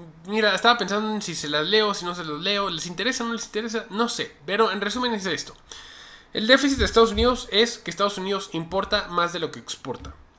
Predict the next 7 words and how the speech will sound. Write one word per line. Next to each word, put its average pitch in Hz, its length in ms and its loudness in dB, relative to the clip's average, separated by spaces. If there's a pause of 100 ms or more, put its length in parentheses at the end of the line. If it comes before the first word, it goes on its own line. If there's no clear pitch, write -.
(220)
¿Ok? 147 160 -2 (580)
Entonces, 185 640 -4 (460)
a 180 80 6
esto 190 180 2
le 180 120 -2
llaman 139 300 2
déficit. - 440 -4